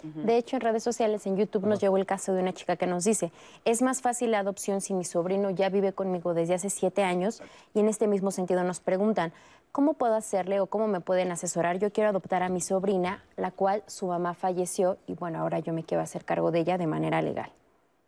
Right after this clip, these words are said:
Speaker 2: ¿Cómo puede ser, perdón?
Speaker 1: ¿Cómo puede iniciar el proceso de adopción de su sobrina, ya
Speaker 2: Ajá.
Speaker 1: que su mamá,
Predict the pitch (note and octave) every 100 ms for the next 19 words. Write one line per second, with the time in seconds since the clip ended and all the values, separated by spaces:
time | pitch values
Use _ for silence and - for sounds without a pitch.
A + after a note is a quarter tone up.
0 | _ _ _ _ _ - F3+ F3 F3+ C#3+
1 | E3 C#3+ D#3 D#3+ - - - C#4 C4+ -
2 | B3+ A#3+ B3 A#3+ G3+ G3+ - G3+ G3+ F#3+
3 | F3+ F#3 F#3+ E3+ E3 - F#3 F3+ F3+ F3
4 | E3 F#3 G3+ A3 - A#2 F#3+ G#3 F#3 F#3
5 | E3+ F3+ A#3